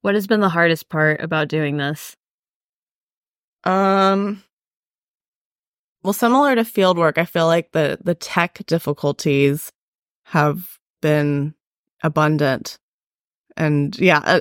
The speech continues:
Speaker 2: and dur-, after the pandemic or during the pandemic as well, when I couldn't do in-person interviews, and then,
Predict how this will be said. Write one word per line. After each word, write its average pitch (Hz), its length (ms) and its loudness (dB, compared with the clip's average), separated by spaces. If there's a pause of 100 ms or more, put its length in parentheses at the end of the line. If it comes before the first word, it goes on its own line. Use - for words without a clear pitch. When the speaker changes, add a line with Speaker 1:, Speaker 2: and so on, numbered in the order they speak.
Speaker 2:
and 190 380 2
dur-, 202 220 4
after 214 280 0
the 214 100 2
pandemic 175 600 0
or 156 120 2
during 160 320 0
the 175 100 0
pandemic 165 640 -2
as 160 180 -2
well, 160 380 2
when 156 300 -2 (360)
I 170 80 -2
couldn't 156 340 0
do 151 360 0
in-person 202 560 -2
interviews, 202 640 0
and 160 260 -2
then, 160 340 -2